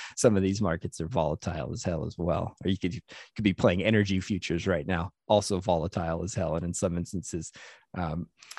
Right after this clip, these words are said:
uh, way more volatile than, say, cryptocurrency. Like, Bitcoin's kind of been flat. <laughs> I mean, lately I did pump up to forty-seven, but it's,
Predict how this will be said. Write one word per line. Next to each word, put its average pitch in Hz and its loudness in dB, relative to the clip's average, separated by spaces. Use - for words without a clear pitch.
uh, 80 -2
way 101 6
more 90 4
volatile 87 4
than, 85 -6
say, 85 -2
cryptocurrency. 85 -2
Like, 98 -2
Bitcoin's 113 4
kind 98 4
of 87 2
been 85 2
flat. 101 2
<laughs> 107 0
I - 8
mean, 139 8
lately 117 4
I 120 8
did 117 -2
pump 110 4
up 104 0
to 101 -4
forty-seven, 107 0
but 92 -4
it's, - -8